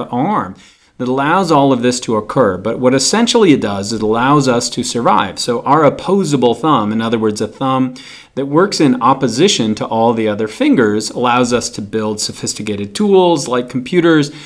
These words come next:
and has really contributed to s-, our success on the planet. And so that's what adaptations are. And so let me give you an example of this, one that scientists are really starting to understand. It's the story of the rock pocket mouse, and it lives in the south,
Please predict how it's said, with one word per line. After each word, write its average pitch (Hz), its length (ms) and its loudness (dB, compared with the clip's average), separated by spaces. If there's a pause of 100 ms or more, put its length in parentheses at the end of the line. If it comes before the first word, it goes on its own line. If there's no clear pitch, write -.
(260)
and 131 80 -4
has 123 160 0
really 202 280 6
contributed 123 600 0
to 120 160 0
s-, 110 140 -4
our 107 180 0
success - 560 -4
on 98 120 -8
the 98 60 -8
planet. 98 320 -8
And 104 100 -10
so - 120 -4
that's 127 260 0
what - 100 0
adaptations 127 680 0
are. 92 260 -4
And 117 180 -4
so 160 140 2
let 170 140 0
me 233 80 2
give 185 180 -2
you 160 60 6
an 131 80 6
example 113 520 0
of 95 140 -2
this, 90 240 -8
one 160 220 4
that 165 100 0
scientists 277 480 2
are 110 40 -4
really 147 360 4
starting 113 400 0
to 107 60 -2
understand. 101 580 -6 (400)
It's - 180 -10
the 139 100 -4
story 185 340 2
of 151 80 0
the 123 80 -2
rock 113 380 0
pocket 117 400 -6
mouse, 92 420 -10
and 120 80 -2
it 127 100 -4
lives 160 460 4
in 123 140 2
the 117 40 2
south, 135 540 -2